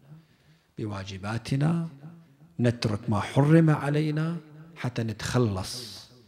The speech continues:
من هذا السبب. السبب الثاني والآخر اللي يجعل الإنسان يخاف الموت، قلنا تفسير الموت بمعنى الفناء والعدم، وإحنا إن شاء الله كنا لا نرى في الموت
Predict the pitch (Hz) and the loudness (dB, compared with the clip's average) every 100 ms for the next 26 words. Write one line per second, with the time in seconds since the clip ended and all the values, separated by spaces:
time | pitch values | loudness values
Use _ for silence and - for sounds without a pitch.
0 | _ _ - 107 90 101 92 - - 82 | _ _ -2 0 2 0 -2 -4 -4 -4
1 | 82 - - - - _ _ _ _ _ | -6 -8 -16 -20 -20 _ _ _ _ _
2 | _ _ _ _ _ _ _ _ _ _ | _ _ _ _ _ _ _ _ _ _
3 | - - - 202 214 214 190 - 185 196 | -16 -6 0 4 6 6 4 6 8 8
4 | 202 214 226 - - - - - - - | 6 4 0 -4 -14 -16 -20 -20 -20 2
5 | 147 160 165 190 208 - 180 170 165 190 | 10 10 12 12 12 12 12 12 12 12
6 | 185 156 160 151 151 160 151 139 156 - | 12 10 10 10 12 12 12 8 6 4
7 | 147 147 208 233 - 208 220 208 160 - | 4 6 8 6 6 6 8 8 6 8
8 | 208 190 196 190 170 185 170 156 139 147 | 6 6 4 4 4 2 2 -2 -2 -4
9 | 165 196 226 233 160 - - _ _ _ | -2 -2 -4 -8 -18 -20 -20 _ _ _
10 | _ _ _ _ _ - 110 98 - 101 | _ _ _ _ _ -2 0 0 -2 -4
11 | 92 90 104 - - 139 - 151 131 156 | -2 -6 -8 -14 0 2 2 0 0 0
12 | 139 120 - 160 160 156 160 156 165 139 | -2 -4 -2 -2 0 0 2 4 4 2
13 | 120 110 104 110 107 113 101 | 0 -2 -4 -4 0 0 0